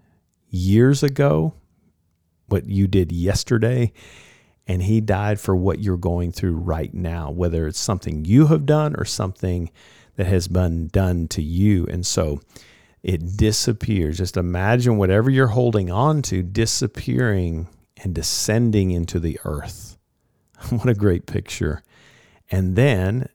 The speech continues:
as the resurrection, that God gives us a new day, his mercies are new. "This is the day the Lord has made. I will rejoice and be glad in it."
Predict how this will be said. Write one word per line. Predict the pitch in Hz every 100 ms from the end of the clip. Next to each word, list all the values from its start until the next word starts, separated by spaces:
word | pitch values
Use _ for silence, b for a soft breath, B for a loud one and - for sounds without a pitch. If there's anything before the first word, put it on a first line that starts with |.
| -
as | 107 98
the | 92 85
resurrection, | 90 101 107 98 90 92 127 - 104 90
that | 69 -
God | - 104 113
gives | 113 117 107
us | 101 -
a | 107
new | 95 92 98 123 127
day, | 113 107 98 82 82 - b b b b b
his | 101 95
mercies | 95 104 117 - 120 98 -
are | 95
new. | 90 90 85 78
"This | 80 113 -
is | 135 117
the | 120 110
day | 101 95 98
the | 92 87
Lord | 92 101 107 104
has | - 95 -
made. | 92 90 87
I | 92 85
will | 87 101 117
rejoice | 113 104 90 101 98 92 -
and | 107 87
be | 87
glad | 87 87 82 82 87
in |
it." | 82